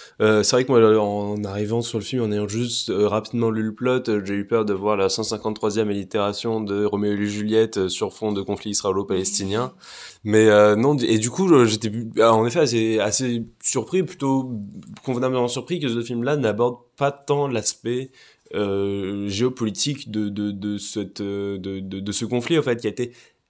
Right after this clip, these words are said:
extrêmement vu et revu au cinéma, et je trouve malheureusement en général sans grande originalité. Enfin, j'ai toujours l'impression que ça se fait sur le même moule,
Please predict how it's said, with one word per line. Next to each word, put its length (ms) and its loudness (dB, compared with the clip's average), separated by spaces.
extrêmement 720 0
vu 340 -2
et 120 -2
revu 320 0
au 100 2
cinéma, 680 0
et 240 -2
je 160 -4
trouve 340 -4
malheureusement 520 2
en 80 0
général 440 -2
sans 520 -4
grande 640 -2
originalité. 640 -2
Enfin, 180 -8
j'ai 60 -8
toujours 200 -6
l'impression 180 -4
que 60 -4
ça 40 -2
se 80 0
fait 80 -4
sur 140 -2
le 60 -6
même 120 0
moule, 240 -4